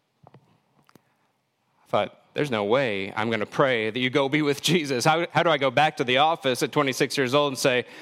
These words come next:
'Well, Gladys is all taken care of'?" <laughs> I prayed and there she went, you know. That's, uh, that's probably not what I'm here for, probably not the best use of my time today. Um, it, it, it stuck with me for some time after that. I realized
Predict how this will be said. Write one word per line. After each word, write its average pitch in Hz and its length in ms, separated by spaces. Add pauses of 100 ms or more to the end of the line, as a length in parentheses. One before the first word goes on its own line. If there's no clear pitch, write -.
(220)
'Well, 170 240
Gladys 196 280
is 175 80
all 170 100
taken 147 240
care 170 200
of'?" 147 340
<laughs> - 60 (2250)
I 135 120
prayed 185 400
and 123 200 (380)
there 190 160
she 214 140
went, 160 320
you 143 140
know. 156 260
That's, 147 340
uh, 143 300 (240)
that's 151 120
probably 180 340
not 170 180
what 160 80
I'm 156 160
here 156 160
for, 160 300
probably 165 240
not 156 160
the 151 60
best 151 280
use 147 220
of 147 60
my 135 160
time 123 360
today. 120 400 (400)
Um, 117 400 (140)
it, 131 160 (760)
it, - 200 (280)
it 139 140
stuck - 320
with 160 260
me 98 120
for 110 180
some 117 220
time 123 260
after 117 280
that. 104 100
I - 20
realized 120 500